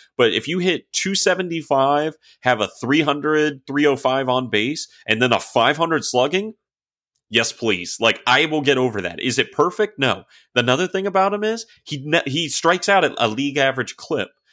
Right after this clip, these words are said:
So he doesn't, like, strike out a ton, never walk, you know, but hits for power, A K A the Bobby Bradley special. He hits for average.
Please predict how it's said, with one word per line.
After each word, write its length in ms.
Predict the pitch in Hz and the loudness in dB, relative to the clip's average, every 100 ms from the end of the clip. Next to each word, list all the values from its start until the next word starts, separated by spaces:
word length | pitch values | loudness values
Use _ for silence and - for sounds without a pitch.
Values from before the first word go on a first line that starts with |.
| - | -6
So 160 | - 147 | 0 0
he 140 | 156 | 0
doesn't, 420 | 147 196 202 214 | 2 2 2 0
like, 200 | 165 147 | 2 2
strike 280 | - 165 151 | 2 2 4
out 200 | 160 180 | 4 4
a 20 | |
ton, 500 | 143 143 135 127 131 - | 0 0 0 0 -6 -2
never 320 | 120 143 151 | 0 2 2
walk, 500 | 135 127 127 - 123 - | 2 2 2 -4 -14 -14
you 160 | 127 123 | -2 2
know, 180 | 110 104 | 2 2
but 100 | 101 | 0
hits 220 | 143 143 | -2 -2
for 160 | - 110 | -6 -4
power, 560 | 131 135 104 92 95 - | 2 2 2 -2 -4 -4
A 100 | 117 | -2
K 280 | 123 110 107 | 0 0 0
A 40 | |
the 60 | 98 | 0
Bobby 320 | 110 110 110 | 2 2 0
Bradley 320 | 110 104 95 | 0 0 -2
special. 580 | - 127 127 - 76 - - _ - | -4 -2 -2 -6 -18 -20 -20 _ -2
He 360 | 147 123 - _ _ | 0 0 -4 _ _
hits 260 | - 202 - | 0 0 0
for 180 | 202 180 | 0 4
average. 540 | 110 90 98 98 127 | 4 2 0 -2 -4